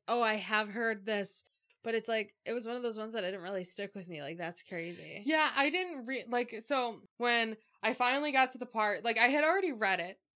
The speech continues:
Speaker 2: and then I got back to the part where the daughter had c-, crawled into the back of the closet, and I was just like, "I know this story."
Speaker 1: That sounded
Speaker 2: <laughs>
Speaker 1: familiar.
Speaker 2: Like
Speaker 1: That did sound really familiar, but it didn't hit me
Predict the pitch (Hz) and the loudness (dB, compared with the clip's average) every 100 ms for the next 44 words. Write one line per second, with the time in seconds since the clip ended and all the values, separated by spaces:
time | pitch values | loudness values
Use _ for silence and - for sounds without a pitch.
0 | _ _ _ 202 269 294 330 294 240 233 | _ _ _ -4 0 2 4 6 6 4
1 | - 254 262 220 208 - _ _ - 220 | 2 -6 2 4 4 -2 _ _ -2 0
2 | 208 202 208 220 220 208 - - - - | 0 2 4 4 2 -2 -4 -20 -16 -2
3 | 220 202 196 202 208 220 190 190 180 208 | 2 4 4 0 -2 -4 -4 -6 -4 2
4 | 196 208 202 - 190 190 220 240 - 226 | 2 2 -6 0 2 2 2 0 2 4
5 | 202 202 196 208 196 185 _ _ _ _ | 4 2 0 2 2 0 _ _ _ _
6 | _ - 208 185 165 165 175 - - 170 | _ -12 -8 -4 -4 -6 -10 -10 -6 -2
7 | 175 180 320 339 262 440 415 427 440 370 | 0 4 6 6 4 0 2 2 2 4
8 | 339 415 359 370 339 381 - - - 302 | 12 12 12 10 8 4 4 -16 2 4
9 | 339 359 370 415 381 226 269 330 - 294 | 4 2 2 0 0 2 2 2 -2 -2
10 | 254 247 220 190 220 220 233 285 - _ | 0 0 0 -2 -4 -2 -2 -2 -8 _
11 | _ _ _ - - 233 240 294 320 339 | _ _ _ -12 -2 -2 0 0 0 0
12 | 349 | -4